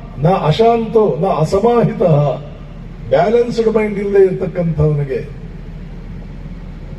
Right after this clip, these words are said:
ನ ಅಶಾಂತ ಮಾನಸೋ ವಾಪಿ ಪ್ರಜ್ಞಾನೇನೈವ ಮಾಪ್ನ-, ಯಾವುದೇ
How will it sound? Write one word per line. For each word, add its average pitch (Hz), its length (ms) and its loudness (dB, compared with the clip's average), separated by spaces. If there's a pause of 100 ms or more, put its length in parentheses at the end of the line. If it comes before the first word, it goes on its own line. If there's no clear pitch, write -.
ನ 151 60 4
ಅಶಾಂತ 208 800 2
ಮಾನಸೋ 226 600 4
ವಾಪಿ 185 640 -2 (260)
ಪ್ರಜ್ಞಾನೇನೈವ 190 960 2
ಮಾಪ್ನ-, 165 440 -2
ಯಾವುದೇ 175 680 2